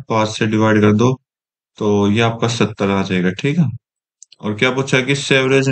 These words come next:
ratio निकालना है? इसका रेशियो निकालना है किससे?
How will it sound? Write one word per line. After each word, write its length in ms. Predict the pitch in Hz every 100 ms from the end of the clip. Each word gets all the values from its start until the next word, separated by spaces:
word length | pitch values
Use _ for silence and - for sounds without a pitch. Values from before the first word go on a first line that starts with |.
| 127 107
ratio 300 | 127 - 131
निकालना 360 | 123 123 120
है? 60 | 120
इसका 300 | 117 - 127 175 - _ - _ _ _ _ _ _ -
रेशियो 380 | 117 123 - 131
निकालना 440 | 127 120 113 117
है 80 | 117
किससे? 380 | 120 120 - 135